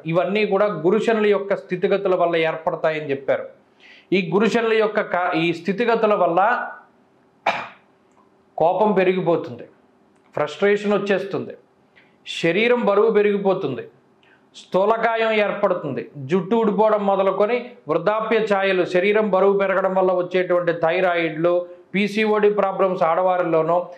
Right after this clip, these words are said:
పిట్యూటరీ గ్లాండ్కి సంబంధించినటువంటి సమస్యలు, ఇవన్నీ కూడా పెరిగిపోతూ ఉంటాయన్నాడు. మరి ఏమండి ఇన్ని రకాలైనటువంటి సమస్యలు చెప్తున్నారు, ఏమి అసలు ఎలా బతికేది అని తులారాశి వాళ్ళు అడిగితే, వాళ్ళకి భగవంతుడు ఇచ్చినటువంటి ఒక బలం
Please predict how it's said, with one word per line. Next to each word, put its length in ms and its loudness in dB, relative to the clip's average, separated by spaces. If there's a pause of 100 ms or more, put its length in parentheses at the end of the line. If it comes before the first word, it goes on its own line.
(240)
పిట్యూటరీ 720 2
గ్లాండ్కి 480 0
సంబంధించినటువంటి 960 0
సమస్యలు, 500 -2
ఇవన్నీ 340 -2
కూడా 200 0
పెరిగిపోతూ 680 -2
ఉంటాయన్నాడు. 600 -6 (920)
మరి 240 -2
ఏమండి 560 2
ఇన్ని 420 2
రకాలైనటువంటి 840 0
సమస్యలు 480 0
చెప్తున్నారు, 540 0
ఏమి 280 2
అసలు 260 0
ఎలా 220 2
బతికేది 600 0
అని 120 -2
తులారాశి 580 0
వాళ్ళు 240 0
అడిగితే, 640 -4 (580)
వాళ్ళకి 440 2
భగవంతుడు 760 0
ఇచ్చినటువంటి 760 -2
ఒక 260 0
బలం 640 -2